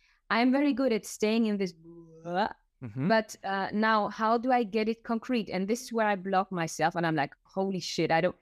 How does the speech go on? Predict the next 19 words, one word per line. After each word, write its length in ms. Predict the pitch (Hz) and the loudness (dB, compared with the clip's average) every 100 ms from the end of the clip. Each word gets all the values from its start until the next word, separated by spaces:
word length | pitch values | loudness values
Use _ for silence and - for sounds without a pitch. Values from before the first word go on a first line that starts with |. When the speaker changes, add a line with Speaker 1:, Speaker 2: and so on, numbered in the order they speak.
| _ | _
Speaker 1:
and 140 | - 208 | -4 -2
this 100 | 240 | -2
is 80 | - | -4
Speaker 2:
Okay, 80 | |
Speaker 1:
where 220 | 196 147 214 | 0 2 4
Speaker 2:
let 160 | 226 | 2
me 80 | 180 | 0
stop 320 | - 175 143 | 2 2 4
you 80 | 135 | 2
then. 260 | 123 117 143 | 0 -4 -6
Let 140 | 151 165 | -2 0
me 80 | 170 | 0
stop 320 | 175 156 139 | 2 2 2
you 80 | 127 | -2
then. 160 | 131 | 0
Let 100 | 139 | 0
me 160 | 151 139 | 0 -2
just, 240 | 147 123 160 185 _ _ - | -4 -4 -12 -12 _ _ -4
we're, 160 | 151 | -2